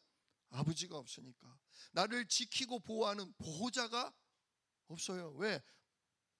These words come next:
죄는 뭐냐면 내가 하나님 된 거예요. 내가 주인 된 거예요. 마귀가 그랬잖아요. "이걸 먹게 되면 네 눈이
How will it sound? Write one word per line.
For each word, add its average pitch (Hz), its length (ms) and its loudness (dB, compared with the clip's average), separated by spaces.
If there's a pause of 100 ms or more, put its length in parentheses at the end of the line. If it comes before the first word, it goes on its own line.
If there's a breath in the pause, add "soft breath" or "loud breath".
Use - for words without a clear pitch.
(200)
죄는 165 540 -2
뭐냐면 156 680 -4 (1600)
내가 135 360 -2
하나님 151 380 -8
된 - 220 -14
거예요. 120 300 -18 (920)
내가 170 280 2
주인 170 360 -2
된 160 160 -10
거예요. 139 120 -10 (200 loud breath)
마귀가 185 400 4
그랬잖아요. 175 720 -2 (240 loud breath)
"이걸 196 460 2
먹게 185 400 2
되면 185 460 2 (240)
네 156 320 -4
눈이 160 420 0